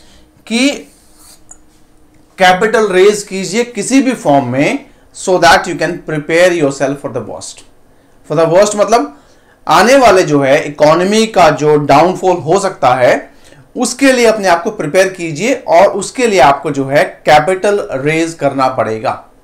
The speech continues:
इसीलिए जो है ये point मैं आपको यहाँ highlight कर रहा हूँ। एक और चीज जो है ये क्यों बोला गया था?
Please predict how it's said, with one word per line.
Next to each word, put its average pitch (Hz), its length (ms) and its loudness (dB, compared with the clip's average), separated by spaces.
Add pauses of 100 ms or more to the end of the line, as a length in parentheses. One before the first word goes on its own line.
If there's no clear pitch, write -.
(280)
इसीलिए 214 400 0
जो 147 140 0
है 180 280 0 (300)
ये 208 180 2
point 196 440 -2 (140)
मैं 160 80 -6
आपको 147 240 -2
यहाँ 139 180 -4
highlight 117 280 -6
कर 117 100 -14
रहा 110 140 -14
हूँ। 120 200 -20 (580)
एक 220 180 -2
और 262 180 4
चीज 254 440 0
जो 185 180 2
है 180 320 2
ये 254 120 -2
क्यों 262 360 2
बोला 165 220 2
गया 120 200 -2
था? 107 240 -8